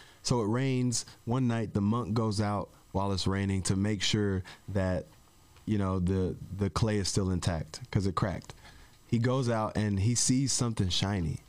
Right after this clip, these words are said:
He sees something that's underneath the clay. And for the first time, he realizes, he's like, "Oh, wait, what is this?" So the next day, the rain stops. He brings out all the other monks. They knock away all the clay.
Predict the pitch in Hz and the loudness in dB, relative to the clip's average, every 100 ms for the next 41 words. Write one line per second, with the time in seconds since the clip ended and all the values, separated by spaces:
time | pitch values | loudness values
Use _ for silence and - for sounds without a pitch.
0 | - - - 107 - 147 - 131 113 113 | -20 -12 -2 0 2 2 2 0 0 0
1 | 101 - - - 101 90 - 123 139 123 | 0 -4 -12 -4 0 0 0 0 0 2
2 | 123 120 - 90 - 101 87 90 - - | 2 0 -2 -2 0 0 0 -4 -10 -20
3 | - - - 110 120 101 - 135 131 - | -20 -8 -4 -2 0 -2 0 0 0 0
4 | 139 143 107 107 92 139 151 98 90 78 | -2 0 2 2 2 2 0 0 0 0
5 | 78 98 92 92 80 117 95 87 - - | 0 0 0 0 0 0 -2 -6 -16 -20
6 | - - - 104 82 85 113 117 85 80 | -20 -12 -2 0 0 0 0 0 0 0
7 | - 151 127 156 165 - 131 135 101 - | 2 2 2 2 0 2 2 2 0 -4
8 | - - - - 98 117 123 - 110 107 | -12 -18 -20 -8 -2 0 0 0 0 -2
9 | - - - - - - - 131 123 123 | -2 -4 -4 -20 -20 -10 -2 0 2 0
10 | 117 113 104 113 113 107 104 104 92 104 | 0 -2 -2 0 2 2 2 0 0 2
11 | 113 107 - - 113 127 127 127 120 113 | 2 0 -4 -6 -2 -2 0 0 0 0
12 | 104 110 104 - 92 82 | 0 0 -2 -2 0 0